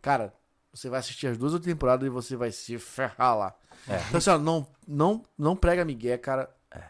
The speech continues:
Speaker 1: O Júlio vai te entrevistar, fala a verdade,
Speaker 2: Não,
Speaker 1: tá?
Speaker 2: mas mais que isso, Anderson, é que eu tô dizendo um formulário, cara.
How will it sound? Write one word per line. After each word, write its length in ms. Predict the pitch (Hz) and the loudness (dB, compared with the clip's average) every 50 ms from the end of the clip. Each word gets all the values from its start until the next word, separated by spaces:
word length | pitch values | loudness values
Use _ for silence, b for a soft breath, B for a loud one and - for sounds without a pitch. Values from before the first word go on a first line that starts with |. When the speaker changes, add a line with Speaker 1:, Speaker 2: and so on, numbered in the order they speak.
| - - - | -20 -18 -12
Speaker 1:
O 100 | 165 135 120 | -8 -8 -4
Júlio 180 | 110 131 139 | -2 0 4
vai 120 | 139 151 156 | 4 4 4
te 140 | - - 180 | 2 0 -4
entrevistar, 760 | 160 - 175 170 151 143 - - - 131 120 120 123 127 - _ _ _ _ _ _ | 0 4 4 6 6 4 2 -2 -2 0 2 2 0 -2 -6 _ _ _ _ _ _
fala 380 | _ - - 127 127 151 190 226 | _ -12 -4 2 4 6 6 6
a 20 | |
verdade, 560 | 220 226 190 143 123 113 110 113 113 123 139 - b b b b | 4 2 0 -2 -2 -2 -2 -2 -4 -8 -12 -20 b b b b
Speaker 2:
Não, 80 | 127 120 | -6 0
Speaker 1:
tá? 280 | 117 120 117 120 123 | 4 6 6 6 6
Speaker 2:
mas 180 | 139 143 139 151 | 6 6 6 6
mais 300 | 165 - 151 175 185 - | 6 4 4 4 4 2
que 120 | - 190 | 0 0
isso, 160 | 202 - - 156 | 2 4 6 6
Anderson, 220 | 139 120 113 117 | 6 6 4 2
é 20 | |
que 60 | - 151 | 2 2
eu 80 | 151 | 4
tô 80 | 151 170 | 4 4
dizendo 180 | 143 170 175 | 6 6 6
um 40 | 165 | 6
formulário, 580 | - - 180 190 196 180 147 143 160 185 170 143 | 6 6 4 4 6 6 6 8 8 6 4 2
cara. 280 | - 107 92 - 90 | 0 -2 -6 -6 -8